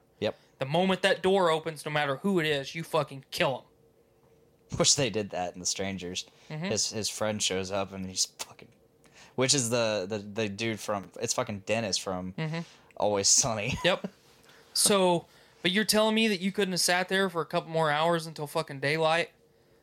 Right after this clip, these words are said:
Speaker 2: and plugged the next fucking person to come through that door? And then when you run out of fucking shotgun shells, you beat them to death with that
Speaker 1: Yeah.
Speaker 2: shotgun. So, they came out with a sequel to that film.
Speaker 1: Yeah, and
Speaker 2: W-
Speaker 1: Miranda really wanted to watch it. I wanna see it.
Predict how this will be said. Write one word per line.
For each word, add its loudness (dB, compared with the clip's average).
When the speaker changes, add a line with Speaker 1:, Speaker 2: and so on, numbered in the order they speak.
Speaker 2:
and -4
plugged 2
the -4
next 0
fucking -2
person 0
to -2
come -2
through -4
that 4
door? 2
And 0
then 4
when 0
you -6
run 4
out 2
of -2
fucking 0
shotgun 0
shells, 0
you -4
beat -4
them -2
to -10
death 0
with 0
that 2
Speaker 1:
Yeah. 4
Speaker 2:
shotgun. 2
So, 0
they 4
came 4
out 6
with 4
a 4
sequel 2
to -4
that 0
film. -6
Speaker 1:
Yeah, 4
and -4
Speaker 2:
W- -2
Speaker 1:
Miranda 0
really 0
wanted -4
to -4
watch -2
it. -4
I -4
wanna -4
see -2
it. -8